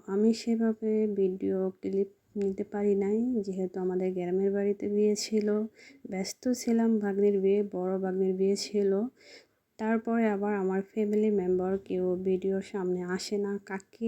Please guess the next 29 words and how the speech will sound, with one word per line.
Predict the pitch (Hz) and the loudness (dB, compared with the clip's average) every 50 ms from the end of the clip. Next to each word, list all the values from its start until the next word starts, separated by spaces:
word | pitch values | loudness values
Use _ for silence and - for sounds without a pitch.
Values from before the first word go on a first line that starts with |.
| 226 214 | 2 2
রেখে | 208 202 208 - 214 | 2 2 2 0 -2
কাকে | 208 - 190 180 - - 214 208 | -4 -4 -6 -12 -8 -6 -4 -2
ভিডিওতে | 196 196 196 190 190 202 202 196 202 208 196 | 0 0 0 0 0 0 -2 -2 -2 0 2
নেব। | 190 196 185 185 185 196 226 226 - - - - - - _ _ _ _ | 2 2 2 2 0 0 -2 -2 -6 -14 -20 -20 -20 -20 _ _ _ _
সেজন্য | - - 247 233 233 226 226 226 226 226 214 | -6 0 2 2 4 4 6 6 6 6 6
আমার | 196 185 185 190 196 196 202 202 | 4 4 2 0 0 2 2 0
বিয়ের | 196 196 196 202 208 214 202 196 | 0 0 2 4 6 6 4 4
ভিডিওগুলো | 196 190 185 185 - 202 196 196 196 190 190 190 190 185 190 196 196 196 | 2 0 -2 0 0 0 2 2 2 2 2 2 2 2 4 4 4 4
অত | 185 185 - 202 | 2 0 -2 -6
সুন্দর | 190 - - 214 202 196 196 196 196 | -8 -4 0 2 2 4 4 2 0
করে | 196 202 190 190 | -2 -4 -2 0
আমি | 190 185 185 | 2 2 4
নিতে | 190 196 202 196 202 196 | 4 4 4 2 0 -4
পারি | 196 - 196 190 196 196 | -6 -4 -2 0 2 2
নাই। | 185 185 185 190 202 196 | 4 4 2 2 2 2
আমার | 180 180 180 180 180 180 | 2 0 0 0 0 0
ইচ্ছা | 190 190 - - 220 208 | -2 -4 -4 -4 -4 -2
ছিল | - - 214 202 196 | -2 0 2 2 2
আমি | 196 190 185 185 | 4 4 4 2
একটু | 180 - 190 | 0 -2 -4
অন্যরকমভাবে | 185 180 185 190 190 202 202 196 208 208 214 214 214 208 208 - 208 214 208 208 208 | -2 0 0 2 2 0 0 -2 -2 -2 -2 0 -2 -2 -4 -2 0 2 2 2 2
বিয়ের | 202 196 190 185 180 | 2 2 2 2 2
ভিডিওগুলো | 185 185 185 185 202 202 202 196 196 190 190 190 | 0 0 0 2 2 2 2 2 2 4 4 4
নিব, | 185 185 185 190 196 202 | 4 4 4 2 0 -2
কিন্তু | 208 196 190 185 - 185 | -2 -2 -2 -2 -2 -2
আমি | 185 185 185 - | -2 -2 -2 -4
পারি | 196 202 202 202 196 | -2 0 2 4 4
নাই। | 196 196 233 269 - - - - - - - _ - | 4 4 2 2 0 -4 -12 -20 -20 -20 -20 _ -4
এখানে | 226 233 226 - 226 233 233 233 | -4 -4 -2 2 2 4 4 6